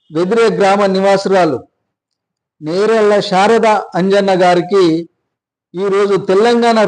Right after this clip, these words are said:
రాష్ట్ర మహిళా కమిషన్ చైర్మన్గా పదవి, పదవి బాధ్యతలు ఇచ్చినందుకు నేరెళ్ల శారద అంజన్న గారికి మా తెలంగాణ అంబేద్కర్ సంఘం తరపున శుభాకాంక్షలు తెలియజేస్తూ,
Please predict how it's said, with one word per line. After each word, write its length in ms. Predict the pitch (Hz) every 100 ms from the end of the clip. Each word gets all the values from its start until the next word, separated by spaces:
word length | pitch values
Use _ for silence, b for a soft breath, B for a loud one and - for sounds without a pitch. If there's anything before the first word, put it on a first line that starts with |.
| 190
రాష్ట్ర 380 | 196 214 - 233 190 156 - _ _ _ _ _ _
మహిళా 480 | 156 170 214 247 240
కమిషన్ 600 | 240 220 220 196 226 208 -
చైర్మన్గా 680 | 190 202 208 214 208 202 185 185
పదవి, 480 | 185 202 220 226 220 196 -
పదవి 260 | 190 220 226
బాధ్యతలు 580 | 202 202 208 208 196 175 - _ _ _ _ 185
ఇచ్చినందుకు 680 | 180 226 214 208 202 226 233 - - - _ _ _ -
నేరెళ్ల 440 | 165 202 233 220 208
శారద 460 | - 190 220 226
అంజన్న 580 | 233 214 185 208 220 214
గారికి 500 | 202 202 202 196 208 175 175 - _ _ _ _ _ _ _ _
మా 160 | 190 196
తెలంగాణ 540 | - 202 226 233 233
అంబేద్కర్ 580 | 214 196 202 214 196 220
సంఘం 380 | - 202 208 208 202
తరపున 340 | 190 196 196 190 160 160 _ _ _ _ _ _ _ _ _ _ _ -
శుభాకాంక్షలు 720 | 202 196 233 214 214 208 208
తెలియజేస్తూ, 720 | 180 185 196 202 208 196 -